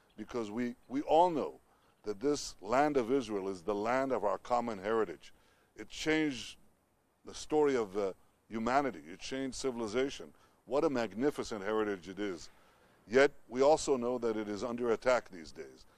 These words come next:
that the forces of intolerance, of barbarism, that attack all religions,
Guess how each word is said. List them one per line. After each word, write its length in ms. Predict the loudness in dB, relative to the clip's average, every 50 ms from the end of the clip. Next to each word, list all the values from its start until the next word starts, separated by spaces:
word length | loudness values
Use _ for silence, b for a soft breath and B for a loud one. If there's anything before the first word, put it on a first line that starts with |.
| b b b
that 120 | -16 -10
the 80 | -10 -10
forces 440 | -8 -4 -2 -2 -2 -2 -4 -4 -4
of 120 | -2 -2
intolerance, 680 | -2 -4 0 2 2 4 4 2 0 -2 -8 -12 -14
of 160 | -14 -14 -2
barbarism, 600 | 2 4 4 4 4 2 -4 -8 -8 -10 -14 -20 -20 _ b b b b b b -6
that 120 | -2 -2
attack 380 | -2 2 6 6 6 6 4 2
all 200 | 4 4 4 4
religions, 560 | 4 2 -2 -2 -6 -8 -12 -14 -14 -16 -20